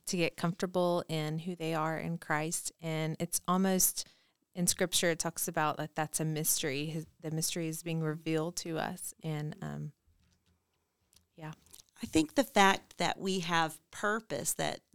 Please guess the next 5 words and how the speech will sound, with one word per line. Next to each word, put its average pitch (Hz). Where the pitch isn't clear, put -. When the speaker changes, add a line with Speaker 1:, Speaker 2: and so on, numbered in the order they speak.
Speaker 2:
that 160
when 175
God, 170
when 185
God 180